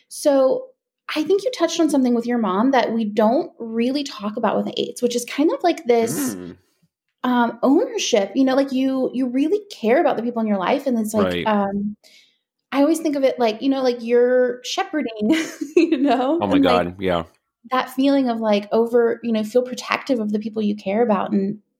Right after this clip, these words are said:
Speaker 1: and yeah, we
Speaker 2: Yeah.
Speaker 1: don't talk about that enough.
Speaker 2: Yeah. I think that's a misconception about eights a lot of times is that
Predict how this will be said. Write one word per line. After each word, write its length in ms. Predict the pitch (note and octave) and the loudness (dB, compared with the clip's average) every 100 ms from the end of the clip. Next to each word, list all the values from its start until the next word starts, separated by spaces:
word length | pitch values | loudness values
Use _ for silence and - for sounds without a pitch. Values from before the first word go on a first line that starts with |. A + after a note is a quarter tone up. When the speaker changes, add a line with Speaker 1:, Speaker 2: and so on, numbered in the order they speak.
| _ | _
Speaker 1:
and 420 | G3+ G3+ G3+ G3 G3 - _ _ _ _ _ _ _ _ _ _ _ | 0 2 4 2 0 -8 _ _ _ _ _ _ _ _ _ _ _
yeah, 140 | B3+ C#4 | 0 2
we 40 | |
Speaker 2:
Yeah. 40 | B3 | 4
Speaker 1:
don't 100 | C#4+ | 0
talk 220 | - D#4+ - | 0 -4 -2
about 160 | A3 | -6
that 220 | - - - | -4 -6 -8
enough. 340 | - - - - | -12 -14 -16 -2
Speaker 2:
Yeah. 340 | G2+ F#2+ F#2 - _ - | 0 0 -2 -8 _ -2
I 160 | A2+ | -2
think 280 | A2+ C3 B2+ | 0 -2 0
that's 400 | A#2 G#2 - - - _ _ _ - - | 0 -2 -6 -10 -14 _ _ _ -10 -2
a 80 | G#2 | 2
misconception 720 | G#2 - A2 - F2+ - G2 | 2 0 -4 0 0 0 -2
about 300 | F2 F2 - E2+ | 0 0 -2 -4
eights 600 | F2 - - - - - _ _ | -6 -6 -10 -12 -12 -16 _ _
a 80 | F#2+ | -4
lot 240 | F2+ F2+ F2+ | 2 2 2
of 100 | - | 0
times 380 | G2 F#2+ F#2 | -2 -2 -4
is 180 | - F2 | -6 -6
that 440 | - F2 D#2+ - | -2 0 0 -4